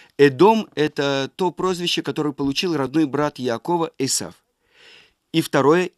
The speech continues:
«И не презирай египтянина, потому что пришельцами были вы в земле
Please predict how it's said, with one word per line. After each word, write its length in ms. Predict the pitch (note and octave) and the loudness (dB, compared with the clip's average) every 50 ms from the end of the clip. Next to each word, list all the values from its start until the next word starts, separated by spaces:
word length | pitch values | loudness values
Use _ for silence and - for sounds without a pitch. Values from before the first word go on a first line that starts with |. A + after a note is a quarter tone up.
| _ - | _ -4
«И 100 | F3 F3+ | 0 0
не 180 | F3 F3+ F#3+ F#3 | 2 2 2 0
презирай 640 | F3+ - G3 F#3+ E3 - F3+ F3 F3+ G3+ A#3+ B3+ | 0 -2 -2 -2 0 0 0 0 2 2 0 0
египтянина, 800 | A3+ A3+ A3 F#3+ A3+ F#3 - - A3+ G3 C#3+ G#2+ F#2+ F2+ F2 F2+ _ _ _ _ _ _ _ _ _ - | 0 -2 -6 -6 -8 -8 -6 -4 -4 -2 -2 -4 -6 -8 -12 -16 _ _ _ _ _ _ _ _ _ -14
потому 340 | A#2+ - - B2+ D3 D#3 D3 | -12 -8 -6 -4 -2 -2 -2
что 180 | - - D3 | -4 -6 -8
пришельцами 840 | - - C#3+ C#3+ C3 - - G3 G#3 G#3 F#3 - - G#3 F#3+ F#3 F3+ | -6 -4 -4 -4 -4 -2 0 2 2 0 0 -4 -6 -6 -4 -4 -4
были 340 | D3 B2+ D#3+ G3 F#3 F3+ | -4 -4 -6 -4 -2 0
вы 320 | F3 D#3 C3 D#3 F#3+ G#3 G3+ | 0 0 0 0 -2 -2 -4
в 60 | D#3+ | -6
земле 580 | C#3+ D3+ E3 D#3 D3 D3 D3+ E3 F#3+ G3+ F#3 | -2 0 2 2 4 4 4 4 4 2 0